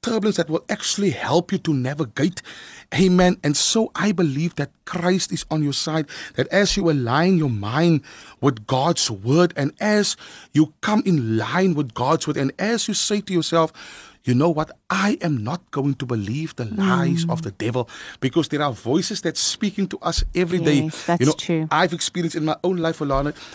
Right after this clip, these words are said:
Speaker 1: you know, some Sundays you can come from a powerful service, and all of a sudden, all of a sudden on Monday, you're now suddenly depressed.
Speaker 2: Yeah,
Speaker 1: Suddenly you
Speaker 2: like
Speaker 1: don't feel
Speaker 2: Elijah.
Speaker 1: well.
Speaker 2: <laughs>
Speaker 1: Suddenly don't want to get out of bed. It's like,
Speaker 2: Yes.
Speaker 1: "Oh, I'm so depressed."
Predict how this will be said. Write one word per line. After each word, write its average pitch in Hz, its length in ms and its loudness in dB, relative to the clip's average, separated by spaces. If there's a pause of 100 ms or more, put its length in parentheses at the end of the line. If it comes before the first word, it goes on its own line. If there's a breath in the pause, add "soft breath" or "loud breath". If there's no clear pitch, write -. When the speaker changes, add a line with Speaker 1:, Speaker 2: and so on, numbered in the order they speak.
Speaker 1:
you 131 100 -2
know, 156 280 2
some 196 240 -2
Sundays 185 380 -2
you 147 60 -2
can 156 140 -6
come 196 200 -6
from 180 200 -6
a 160 60 -10 (280)
powerful 202 520 -6
service, 170 420 -2 (420 loud breath)
and 147 160 0
all 185 180 2
of 175 100 0
a 170 40 -2
sudden, 165 480 0 (160)
all 190 160 8
of 185 80 2
a 180 60 2
sudden 165 280 2
on 139 160 4
Monday, 139 380 4 (440 loud breath)
you're 107 100 0
now 113 120 0
suddenly 143 440 2
depressed. 127 760 -2 (240 loud breath)
Speaker 2:
Yeah, 160 140 -2
Speaker 1:
Suddenly 156 420 4
you 135 120 0
Speaker 2:
like 170 80 0
Speaker 1:
don't - 100 2
feel 175 60 6
Speaker 2:
Elijah. 170 420 4
Speaker 1:
well. 147 640 4
Speaker 2:
<laughs> - 640 2
Speaker 1:
Suddenly 190 340 2
don't 156 140 6
want 185 140 6
to 190 60 2
get 180 220 4
out 170 220 4
of 160 220 -2
bed. 170 280 6
It's 160 160 0
like, 175 160 0
Speaker 2:
Yes. 156 60 0
Speaker 1:
"Oh, 185 220 4
I'm 165 120 2
so 185 260 2
depressed." 165 440 0